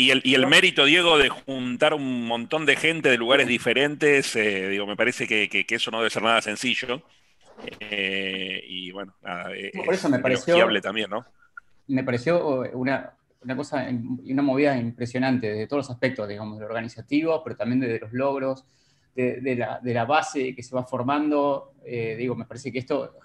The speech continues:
Speaker 2: ge-, genera un montón de, de conocimientos y herramientas que, que van a servir, eh, para el futuro próximo, corto, pero también me parece que a mediano plazo también, me, o sea, realmente me quedé, o sea, muy impresionado.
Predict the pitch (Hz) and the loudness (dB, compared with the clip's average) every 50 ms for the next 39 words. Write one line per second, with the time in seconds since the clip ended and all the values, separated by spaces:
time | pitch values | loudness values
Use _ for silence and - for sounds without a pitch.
0 | _ - 123 131 131 - _ - 131 139 151 151 135 123 120 117 151 156 156 143 | _ -12 -12 -12 -12 -14 _ -6 -2 -2 0 0 0 0 -2 -2 -4 -4 -6 -6
1 | - - 131 135 - 123 113 117 - - 120 139 143 156 165 156 - 139 120 113 | -8 -10 -10 -8 -6 -6 -6 -6 -4 -2 -2 0 0 0 -2 -4 -4 -4 -4 -2
2 | 117 117 120 139 143 147 147 147 156 156 156 - - - 120 - _ - 123 107 | -2 0 2 2 2 2 2 2 0 0 0 -4 -14 -20 -20 -18 _ -10 -6 -4
3 | 117 127 131 135 131 - 120 120 123 139 143 147 147 _ _ _ _ _ _ _ | -2 0 -2 -2 -4 -6 -6 -4 -2 -2 -2 -4 -6 _ _ _ _ _ _ _
4 | _ _ - 120 120 120 117 117 - 120 113 110 - - - 113 - 156 165 151 | _ _ 0 2 2 2 2 0 -2 -2 -2 -4 -6 -10 -10 -6 -2 2 2 2
5 | - - - _ _ _ _ - - - - - 170 180 180 180 - - 170 170 | 0 -2 -8 _ _ _ _ -20 -20 -20 -6 0 2 2 2 2 0 -2 -2 0
6 | 165 170 170 - - 165 165 175 - 202 - 131 117 - 113 123 143 151 160 151 | 0 -2 0 2 2 2 2 2 2 2 2 2 2 0 2 2 2 2 2 0
7 | 131 - 120 131 123 147 120 120 117 113 113 - 123 123 131 139 131 123 139 131 | -2 0 -2 -2 -4 -4 -2 0 0 0 -2 -2 0 0 0 0 0 -2 -4 -4
8 | - 120 117 117 127 139 151 165 156 - 117 117 - - - - 123 120 - 131 | -4 -2 -2 0 0 -2 -2 -4 -6 -10 -12 -12 -14 -14 -10 -6 -4 -2 0 0
9 | 139 156 175 175 160 131 123 104 113 123 135 151 277 - _ _ _ _ _ - | 0 0 0 0 0 -2 -2 0 0 0 0 0 -2 -4 _ _ _ _ _ -12
10 | - 107 - - 113 104 113 131 139 143 139 - 113 - - 117 120 127 139 143 | -12 -10 -10 -10 -8 -4 -2 0 0 -2 -2 -4 -8 -6 -2 0 2 2 4 2
11 | 151 190 190 190 | 2 0 -2 -6